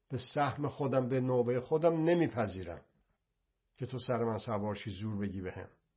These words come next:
خب اگه اینجوری باشه، اولاً این افکار عمومی در خیابان‌ها، خیابان‌های مجازی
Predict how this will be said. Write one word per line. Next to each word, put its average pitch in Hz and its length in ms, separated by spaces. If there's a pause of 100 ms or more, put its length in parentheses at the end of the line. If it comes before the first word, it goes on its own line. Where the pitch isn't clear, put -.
(1400)
خب - 220
اگه 151 220
اینجوری 143 440
باشه، 156 600 (840)
اولاً 151 500
این 156 220
افکار 135 540
عمومی 131 460
در 127 160
خیابان‌ها، 117 760
خیابان‌های 117 600
مجازی 113 720